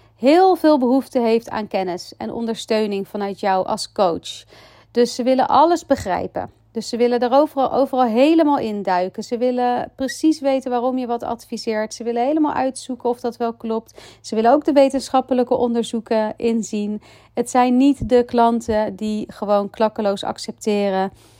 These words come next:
dat jij bijvoorbeeld, eh, zegt van, "Joh, we gaan even niet meer hardlopen en touwtjes springen. Je mag op de fiets." Oké. Nee, deze dames willen echt weten, "Maar waarom niet? En wat zijn dan de risico's? En wat gebeurt er als ik het wel doe? En waar haal jij je informatie vandaan?" Dus het is,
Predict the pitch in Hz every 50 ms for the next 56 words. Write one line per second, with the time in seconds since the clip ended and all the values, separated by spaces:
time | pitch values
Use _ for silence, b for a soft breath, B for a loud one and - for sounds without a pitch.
0 | b b b b b b b b b _ _ _ - 196 - 208 208 - - 202
1 | 196 196 175 196 - - 202 180 202 202 196 - - - 190 185 - - 196 185
2 | - - - 208 202 202 196 196 190 202 - 202 190 180 185 190 - - 196 196
3 | 196 196 196 202 202 196 - 208 190 196 - 208 196 - 220 202 202 202 - 196
4 | - - 208 202 202 202 202 196 196 185 - 208 180 226 220 - - 320 320 330
5 | - - - 381 349 - 339 320 320 320 320 320 B B B B B B B B
6 | B _ - 240 247 226 220 214 214 214 226 - 240 214 254 254 269 277 285 262
7 | 247 277 277 - - 254 208 220 247 240 240 240 - - - _ - 196 208 214
8 | 220 233 233 214 240 240 233 247 269 285 311 302 269 226 208 - - 226 220 220
9 | 226 226 - 247 240 233 233 233 233 240 233 262 269 - - 277 - 262 233 214
10 | 214 - - 220 214 214 220 - - - 202 214 226 226 226 - 226 226 - -
11 | - 240 208 208 226 240 269 285 247 214 208 196 - - - 214 214 220 214 b
12 | b b b b b b b b - 185 214 214 220 220 226 226 233 226 226 226
13 | 233 233 226 233 220 - 233 240 240 269 311 311 - - - - 208 185 175 160
14 | - - 220 254 - 311 - - - - 339 - -